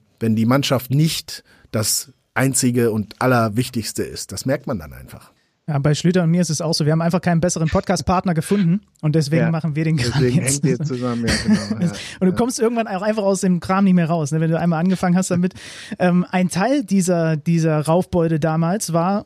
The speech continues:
Speaker 2: äh, Robert Lewandowski, ne? Und du hast ihn tagtäglich im
Speaker 1: Mhm.
Speaker 2: Training erlebt und ihr habt jetzt seit der Winterpause einen neuen Stern am Stürmer, äh, äh, am Stürmerfirmament
Speaker 1: Ja.
Speaker 2: geholt mit Erling Haaland.
Speaker 1: Ja.
Speaker 2: Siehst du Parallelen zwischen den beiden in irgendeiner Art und Weise?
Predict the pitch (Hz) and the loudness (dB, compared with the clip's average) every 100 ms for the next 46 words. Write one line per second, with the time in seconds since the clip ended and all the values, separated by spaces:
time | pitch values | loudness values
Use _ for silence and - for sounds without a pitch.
0 | - 185 175 190 202 190 180 180 - 170 | -4 -2 2 2 2 0 0 0 -2 -2
1 | 135 - - 156 214 262 165 156 160 175 | -4 -8 -6 -2 -2 -2 0 2 2 2
2 | 185 180 175 202 190 185 165 120 175 214 | 0 -2 -2 -2 0 2 0 2 2 2
3 | - 170 175 240 - 170 165 208 190 185 | 0 0 0 0 0 0 0 0 -2 -2
4 | 180 156 170 214 - 190 214 214 180 185 | 0 -2 0 -2 0 0 2 0 2 2
5 | 185 196 226 202 - 170 170 160 156 - | 4 4 2 0 0 0 0 0 0 2
6 | 180 180 170 160 - 170 151 151 - 165 | 2 4 4 2 0 0 0 0 -4 -6
7 | 156 160 151 - 170 160 - 160 156 160 | -6 -6 -2 2 2 2 0 2 2 2
8 | 175 - 156 185 170 - 165 175 147 170 | 2 2 2 2 0 0 0 2 2 2
9 | 196 202 - - - _ _ 110 165 285 | 0 -2 -6 -20 -20 _ _ -2 0 2
10 | 339 302 269 214 226 247 170 160 139 127 | 0 0 2 2 2 2 2 4 2 0
11 | 135 175 156 156 147 143 135 139 220 | 0 0 0 0 0 -4 -6 -4 -6